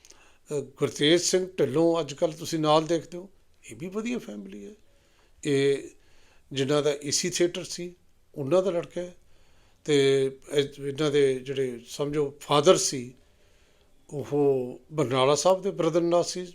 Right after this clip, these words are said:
ਮੁੱਖ ਮੰਤਰੀ ਪੰਜਾਬ ਦੇ। ਤੇ ਫੈਮਿਲੀ ਤਾਂ naturally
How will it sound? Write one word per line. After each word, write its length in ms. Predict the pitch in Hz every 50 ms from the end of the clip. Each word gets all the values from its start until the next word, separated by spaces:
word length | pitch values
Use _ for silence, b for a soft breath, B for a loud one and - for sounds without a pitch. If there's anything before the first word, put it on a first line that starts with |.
| - -
ਮੁੱਖ 240 | 160 165 - -
ਮੰਤਰੀ 260 | 180 170 147 - 170 185
ਪੰਜਾਬ 420 | - 180 170 170 160 165 170 165
ਦੇ। 160 | - 180 185 - _ _ _ _ _ _ _ -
ਤੇ 80 | - 185
ਫੈਮਿਲੀ 400 | 143 175 180 185 190 190 220 214
ਤਾਂ 280 | 214 - 208 190 185 170 - - - - 160 - - - - - 165 160
naturally 420 | 151 156 147 143 - - 185 185